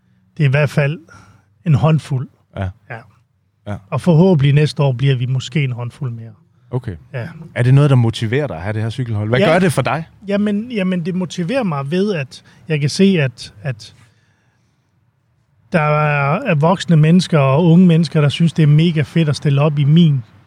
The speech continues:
Speaker 1: trøje og vinde nogle cykelløb og cykle en masse kilometer, for ligesom at være stolte af den her trøje, de cykler rundt i. Øh,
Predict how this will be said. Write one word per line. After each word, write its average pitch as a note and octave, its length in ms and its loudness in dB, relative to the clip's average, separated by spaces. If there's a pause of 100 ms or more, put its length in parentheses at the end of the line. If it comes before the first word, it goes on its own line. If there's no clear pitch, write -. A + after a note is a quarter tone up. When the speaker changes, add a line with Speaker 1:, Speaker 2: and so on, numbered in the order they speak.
(420)
Speaker 1:
trøje D#3 540 0
og C3+ 180 -4
vinde D3+ 160 2
nogle D3 180 2
cykelløb C#3 580 -4
og B2 100 -8
cykle E3 320 0
en C#3 80 2
masse C#3+ 240 -2
kilometer, D3 480 -2 (300)
for E3+ 220 2
ligesom D3+ 320 4
at C3+ 120 0
være C3 100 -2
stolte D#3 400 0
af C3+ 60 0
den C3+ 140 -2
her C#3+ 100 0
trøje, C#3+ 320 -2
de C3+ 120 -4
cykler C#3 300 -6
rundt C3 260 -4
i. C3 160 -10 (540)
Øh, C#3 220 0